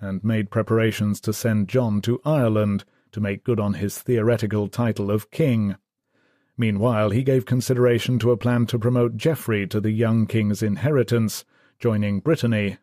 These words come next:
of which Geoffrey was duke by his marriage to Constance, permanently to the Plantagenet patrimony, and leaving Richard to his own devices in his beloved Aquitaine. Richard would not accept this either. He raised an army and raided Geoffrey's borders.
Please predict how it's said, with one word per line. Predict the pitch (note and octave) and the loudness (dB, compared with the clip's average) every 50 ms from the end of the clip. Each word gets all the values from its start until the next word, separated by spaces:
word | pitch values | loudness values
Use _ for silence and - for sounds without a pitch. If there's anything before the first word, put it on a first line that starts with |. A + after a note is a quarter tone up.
| _ | _
of | - G#2 F2 G2+ | -10 -8 -6 -4
which | G#2+ G2 - - - | -6 -6 -6 -8 -4
Geoffrey | - A#2+ G#2+ - - G#2+ G2+ | -2 -2 -2 -2 -2 -4 -2
was | G2 F#2+ G2+ G2 - | -2 -2 -2 -4 -4
duke | - C3 C3+ A#2+ G#2 - | -2 0 0 0 -2 -2
by | - A2 G#2 G2 | -4 -4 -2 -2
his | G2 G2+ F#2 | -2 -2 -2
marriage | A2 A2+ A2 G#2 G2 F2 - - | 0 0 0 -2 -4 -6 -8 -10
to | - F#2+ | -10 -8
Constance, | - - C#3 C3+ A#2+ - - B2 A#2 A#2 A2 - - - _ _ _ _ _ - | -4 -2 -2 -2 -2 -2 0 0 2 2 0 -2 -8 -14 _ _ _ _ _ -4
permanently | - F3 E3 B2 A2+ A2 G2+ F#2+ F#2+ G#2 G#2 G2 | 0 2 2 2 2 0 0 -2 -2 -2 -4 -2
to | - G#2+ | -2 -4
the | G2 G2+ | -4 -4
Plantagenet | - - A2 G#2+ G2+ G2+ - A#2+ A#2 G2+ G#2+ G#2+ G#2+ G#2 - - | -4 -4 -2 -2 -2 -2 -2 -2 -2 -2 -2 -2 -2 -4 -4 -4
patrimony, | - B2+ A#2 - - A#2 A2+ A2+ A2+ A2+ A2 G#2 - _ _ _ _ - | -4 -4 -2 -2 0 0 0 2 0 0 0 -2 -4 _ _ _ _ -4
and | C3 C3 C3 | -2 0 2
leaving | D3 D3+ C#3+ B2+ C3 B2+ A#2+ | 2 2 2 2 2 2 2
Richard | C3+ D3 - - - A#2 G#2+ F#2+ | 2 0 0 0 0 0 0 0
to | - G#2+ | -2 -2
his | G2+ G2 A#2+ A2 G#2 | 0 0 0 0 0
own | A2+ A2 G#2+ | 0 0 2
devices | G2 G#2+ G#2 G#2 C3+ C#3+ C3+ A2+ - - G#2+ G2+ F#2+ | 2 0 0 0 0 0 0 0 0 -2 -4 -2 -2
in | G#2 G2+ F#2+ | -2 -2 -2
his | E2 G#2 G#2 F2+ | -2 -4 -4 -4
beloved | - - A2 G#2+ A#2 A#2+ A2 G2+ F#2+ G#2+ | -4 -2 0 0 2 2 0 0 -2 -2
Aquitaine. | A2 G#2 F#2+ - - G#2+ F#2+ - - C3+ C#3 B2+ A2+ A2 G#2+ G2 F#2+ - _ _ _ _ _ _ _ _ _ _ _ _ _ _ _ _ | -4 -4 -4 -4 -6 -6 -6 -4 -2 -2 0 2 2 0 0 -2 -4 -6 _ _ _ _ _ _ _ _ _ _ _ _ _ _ _ _
Richard | - C3 D3+ D3 - - G2 F2+ | -2 -2 -2 0 -2 -4 -4 -2
would | G2+ G#2+ G#2 | -2 0 0
not | B2 A#2+ G#2+ | 0 0 0
accept | A2 A2 F#2+ - - A#2 G2+ G2+ G2 | 0 -2 -2 -2 -2 -2 -2 -2 0
this | B2 A#2+ G#2 - - | 0 0 0 0 0
either. | - C#3 C#3+ B2 G2+ G#2+ G2+ G2 F#2 - _ _ _ _ _ _ _ | 0 2 2 2 2 0 0 -2 -4 -6 _ _ _ _ _ _ _
He | - G2+ F#2+ | -10 -10 -4
raised | F2+ G#2+ A#2+ A#2+ A#2 A2 G#2 - | -2 0 2 2 2 0 0 0
an | A2+ A2+ | 0 2
army | B2 B2 A#2+ A#2 A2 A2 G#2+ G#2+ | 2 2 2 2 2 2 2 2
and | G#2+ A2 G#2 A2 | 2 0 0 2
raided | C3 C#3+ C3+ A#2 G#2 G#2 G2+ F#2+ F#2+ | 2 2 2 2 0 -2 -2 -4 -2
Geoffrey's | - A#2 A2 - - G#2+ G#2 G2 F#2+ | -2 -2 -2 0 -2 -4 -4 -4 -4
borders. | G2 A2+ B2+ C3 B2+ A#2+ A2+ G#2 G#2 G2 F#2 - - - | -2 0 2 2 2 2 2 0 0 0 -2 -4 -8 -14